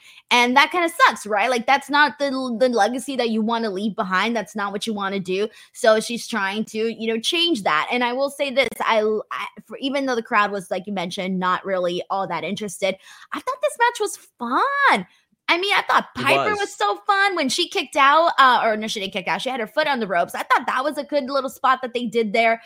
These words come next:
Speaker 1: Um, I, I liked that. I, I thought this one had a lot of, uh, it had life, even though it didn't feel like it, but there was life in the actual matchup.
Speaker 2: Mister Showtime said Tegan had an Athena armband. Was that cleared? I don't, you know, I don't know the, the context of that. There's,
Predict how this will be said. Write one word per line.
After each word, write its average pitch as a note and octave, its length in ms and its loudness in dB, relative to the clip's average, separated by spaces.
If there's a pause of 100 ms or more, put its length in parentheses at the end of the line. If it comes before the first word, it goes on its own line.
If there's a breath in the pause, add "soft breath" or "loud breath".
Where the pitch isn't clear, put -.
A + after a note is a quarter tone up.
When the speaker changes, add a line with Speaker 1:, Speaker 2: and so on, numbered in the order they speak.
(280 loud breath)
Speaker 1:
Um, G#3 400 4
I, F#3+ 260 -2
I - 40 0
liked G#3+ 340 -4
that. A#3+ 420 4
I, F#3+ 460 2 (260)
I C4 80 0
thought A4 220 -4
this F#4 180 -8
one E4+ 160 -4
had C4 400 -4
a A#3+ 80 0
lot G#3+ 460 0
of, A3+ 180 -4 (120)
uh, G#3 80 -2 (100)
it C4+ 100 -4
had C4 300 -4
life, A#3 360 -2 (200)
even B3 280 -4
though C#4 180 2
it G#3+ 180 -4
didn't A3+ 300 -2
feel A#3 120 -4
like C4+ 220 -2
it, C4+ 80 -6
but A3+ 120 -8
there A3 120 -2
was A3 180 -6
life A3 320 -2
in G3+ 80 -10
the G3 120 -8
actual F#3+ 400 -4
matchup. D#3+ 540 -8 (1400 soft breath)
Speaker 2:
Mister C#3+ 180 -8
Showtime C#3 460 -2
said B2 240 -6
Tegan C3+ 280 -6
had B2+ 140 -2
an A#2 120 -4
Athena D3+ 540 -4
armband. G#2 600 -4
Was A2 220 -6
that A2+ 280 -2
cleared? G2+ 560 -10
I A#2+ 120 0
don't, A#2 180 -4
you A#2 160 -10
know, G#2+ 120 -4
I G#2+ 120 0
don't G#2 160 -6
know G#2 260 -6
the, G2 200 -6
the F#2 100 -12
context G#2+ 640 -8
of A2+ 80 -8
that. A2+ 300 -2
There's, G2 160 -12